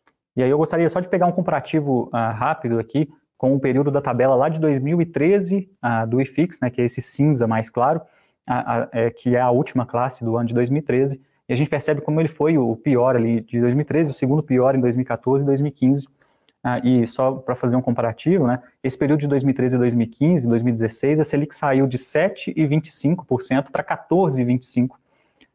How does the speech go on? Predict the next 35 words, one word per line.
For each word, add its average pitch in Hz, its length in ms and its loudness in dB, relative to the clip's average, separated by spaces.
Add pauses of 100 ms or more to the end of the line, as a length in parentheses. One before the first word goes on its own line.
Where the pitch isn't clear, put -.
(120)
Ah, 120 400 -2 (400)
e 123 200 2
só - 200 -4
foi 139 160 -2
começar 135 400 -2
a 135 40 -4
cair 127 300 0
lá 120 140 2
no 135 60 0
final 127 280 -2
de 127 80 -6
dois 135 180 0
mil 131 100 0
e 135 40 -4
dezesseis. 131 480 0
Então, 127 400 -2 (260)
um 123 60 0
movimento 131 400 0
de 120 100 0
alta 123 240 0
semelhante 143 560 0
ao 120 60 0
que 123 100 -8
nós 123 160 0
tivemos 120 380 0
agora, 120 420 2 (440)
ah, 117 200 -2
com 135 200 0 (100)
um 147 160 2
efeito 143 380 -2
no 147 100 2
ifix 147 400 -2
também 139 480 0
bem 123 240 0
parecido. 143 580 -2